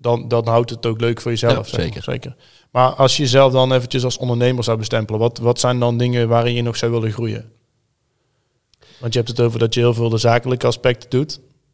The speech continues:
Speaker 2: En
Speaker 1: Ja.
Speaker 2: bij Dual Event of doe je dat ook veel, zeg maar. Je hebt daar veel mensen onder je, je stuurt veel mensen aan, je hebt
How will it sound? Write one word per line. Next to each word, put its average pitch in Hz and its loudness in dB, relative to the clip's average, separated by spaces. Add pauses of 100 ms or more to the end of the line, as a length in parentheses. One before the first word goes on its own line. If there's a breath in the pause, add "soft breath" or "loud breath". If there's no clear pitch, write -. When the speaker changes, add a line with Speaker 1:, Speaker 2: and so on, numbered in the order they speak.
(160)
Speaker 2:
En 117 -4
Speaker 1:
Ja. 113 0
Speaker 2:
bij 113 0
Dual 113 0
Event 113 -2
of 101 -12
doe 113 -2
je 113 -2
dat 110 -4
ook 113 -4
veel, 123 -2
zeg 120 -4
maar. 127 0
Je 120 2
hebt 110 -2
daar 104 0
veel 110 -2
mensen 113 -4
onder 117 0
je, 117 -2
je 113 -2
stuurt 113 -6
veel 117 -4
mensen 107 -4
aan, 113 0
je 110 0
hebt 110 -4